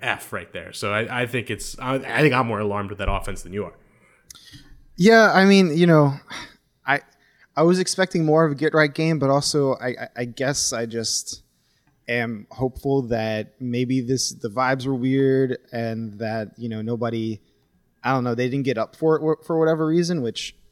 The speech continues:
Speaker 2: is alarming if they didn't. Um, I don't know. I, I guess <laughs> I'm just try-, trying to, I did, like, like I told you before the podcast,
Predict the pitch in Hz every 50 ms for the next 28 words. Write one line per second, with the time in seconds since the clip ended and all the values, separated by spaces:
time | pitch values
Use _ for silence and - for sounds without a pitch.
0 | _ _ _ _ - 123 117 110 104 107 95 98 95 95 92 107 131 156 160 -
1 | - 110 - 104 101 104 101 - 107 135 170 185 _ _ _ _ _ _ _ _
2 | _ _ - 123 127 127 123 120 120 117 120 117 - _ _ _ _ _ _ _
3 | _ _ _ _ _ _ _ _ _ _ _ _ _ _ _ _ _ _ _ _
4 | _ - - 147 139 131 123 120 113 113 107 117 127 113 - 107 107 131 135 123
5 | 147 147 - 151 143 131 - - - 123 - - - - - 135 117 117 - -
6 | 139 127 123 117 113 110 113 110 - - - - - - _ _ - _ _ _
7 | _ _ _ _ _ - 156 170 190 196 160 170 160 151 160 160 147 156 151 156
8 | 151 147 170 175 170 165 - - 185 180 170 170 143 143 - - 151 139 127 -
9 | 135 117 120 - 117 104 104 104 -